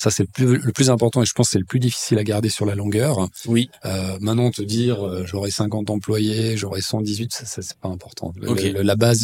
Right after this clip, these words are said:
Speaker 1: c'est quand même qu'on soit bien dans ce qu'on fait, que les gens qui bossent avec nous soient, soient toujours aussi, euh, satisfaits. Puis c'est comme ça qu'on sera finalement là encore dans trente ans et pas dans
Speaker 2: Ouais,
Speaker 1: dix ans.
Speaker 2: génial.
Speaker 1: <laughs>
Speaker 2: Génial, c'est cool. Et, euh, ben, vu que t'as dit que tu co-, t'avais commencé à vingt ans finalement,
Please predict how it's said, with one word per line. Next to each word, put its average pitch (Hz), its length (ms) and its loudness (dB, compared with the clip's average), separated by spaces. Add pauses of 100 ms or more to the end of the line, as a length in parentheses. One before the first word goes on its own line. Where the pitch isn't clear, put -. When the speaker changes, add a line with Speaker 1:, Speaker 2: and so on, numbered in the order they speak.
Speaker 1:
c'est - 180 -2
quand 110 140 0
même 107 180 0
qu'on 101 160 -6
soit 104 200 -2
bien 113 140 2
dans 110 100 0
ce - 80 -4
qu'on 101 140 -2
fait, 120 220 2 (380)
que - 80 0
les 107 60 4
gens 120 140 6
qui 113 140 -2
bossent 110 200 2
avec 104 220 2
nous 113 100 4
soient, 98 500 -2
soient - 220 0
toujours 110 280 -2
aussi, 104 340 2
euh, 95 100 0
satisfaits. 120 600 4 (340)
Puis 104 100 0
c'est - 100 0
comme 95 160 2
ça 104 160 2
qu'on 95 160 -6
sera - 180 -4
finalement 98 380 -6
là 98 80 -2
encore 95 240 0
dans 85 120 0
trente 95 260 -2
ans 104 100 0
et 101 60 -4
pas 104 100 0
dans 98 80 0
Speaker 2:
Ouais, 113 60 2
Speaker 1:
dix 101 180 4
ans. 110 60 4
Speaker 2:
génial. 127 180 2
Speaker 1:
<laughs> 135 320 4 (320)
Speaker 2:
Génial, 127 340 4
c'est - 160 2
cool. 180 360 6
Et, 131 180 6
euh, 127 260 6
ben, 127 220 6
vu 135 120 2
que 165 60 -2
t'as 180 80 6
dit 170 100 0
que - 60 -8
tu 127 100 -2
co-, - 100 4
t'avais 120 240 6
commencé 127 360 4
à 104 120 4
vingt 117 200 4
ans 180 100 4
finalement, 131 540 4